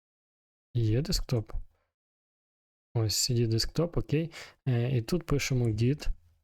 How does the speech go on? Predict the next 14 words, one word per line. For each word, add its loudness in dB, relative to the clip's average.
clone 0
і 0
вставляємо 0
посилання, 0
яке 0
ми 2
скопіювали. 0
Enter. -2
Мгм, 0
дозволите. 0
Окей, 0
і 0
бачите, 0
нас, 0